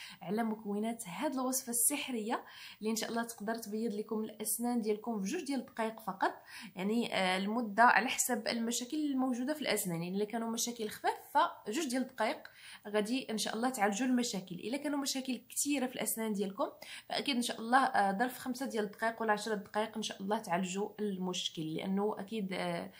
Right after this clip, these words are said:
الوصفه فيها مكونات اللي، آه، غادي تزول لكم كل المشاكل الموجوده في الاسنان. فباش ما نطولش عليكم اكثر، نمشي باش نتعرفوا على مكونات هذه الوصفه ثم طريقه التحضير ثم طريقه الاستعمال. دونك اول مكون غادي نحتاجوا ليه هو حبه من الطماطم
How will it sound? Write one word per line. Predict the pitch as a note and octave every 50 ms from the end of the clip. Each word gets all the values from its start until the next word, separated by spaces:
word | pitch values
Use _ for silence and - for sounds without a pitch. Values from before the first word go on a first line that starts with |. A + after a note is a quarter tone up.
| - - - - - -
الوصفه | G3+ F#3 G#3 - - C4
فيها | B3+ B3+ A#3+ A3+
مكونات | G#3+ G#3+ G#3+ - A3+ G3+ G3+ G3 G3 G3 F#3+ G3 -
اللي، | G3 G3+ G3+ G#3+ A3+ A#3+ - - -
آه، | G3 F#3 F#3 F#3
غادي | F#3 F#3+ F#3+ F#3+ A3 A#3 -
تزول | - G3 F#3 F#3+ G#3+ G#3 G#3 G#3 G3+
لكم | G3+ - C#4 C#4 C4 A#3+ - - -
كل | - C#4+ C#4 C4+ C4
المشاكل | C4 C4 A#3+ A#3 A3+ A#3 - G#3 E3 E3 - A#3+
الموجوده | B3 A#3+ A#3+ A#3+ A#3+ G#3+ G#3+ A3+ G3+ B3+
في | B3+ A#3
الاسنان. | G#3+ - G#3 F#3+ - D3+ C#3+ C3+ - - _ _ _ - - - - - -
فباش | - B3 B3 B3+ B3 B3 B3+ A#3
ما | A#3+ A#3
نطولش | A3 G#3+ G#3 G3+ G3+ - G3
عليكم | D#3 E3 E3 F#3
اكثر، | F3+ F3+ - - A3 B3+ - - G#3
نمشي | F#3 E3+ - F#3+ F#3+
باش | F#3 G#3 G3+ -
نتعرفوا | F#3 - G3+ F#3 F#3+ - G3+ F3+
على | F3+
مكونات | F3+ F3+ - F3+ F3 E3+ E3+ E3+ E3+ F#3+
هذه | F3+
الوصفه | F3 E3+ E3+ - - F#3+
ثم | F#3 F#3 F#3 F3+
طريقه | F3 F3 F3+ F3+ - F#3+
التحضير | F#3+ - - F#3 F#3 F#3
ثم | F#3 G3 F#3+ F#3
طريقه | F#3 G3 G#3 - B3
الاستعمال. | A#3+ - G#3+ - - G3 F3+ F3 D#3+ D#3+ D#3+ - - - - -
دونك | F#3 F#3 F#3+ F#3+ -
اول | B3+ C#4+ C#4+ C4+
مكون | C4 C4 C4 C4+ B3+ B3 A#3+
غادي | A#3 A3 G3+ A#3
نحتاجوا | A#3 - - A3+ G3+ G3 G#3 A#3
ليه | C4+ C4 A3+
هو | G#3+ G3 G3+ B3+ C#4 C4 - -
حبه | - - D#4 A#3+ G3+ F#3+ - A#3 B3+ C#4
من | B3+ A#3+ A#3 A#3
الطماطم | B3 - - B3+ B3 - - A3 G#3+ G#3+ G#3+ - C#4 C#4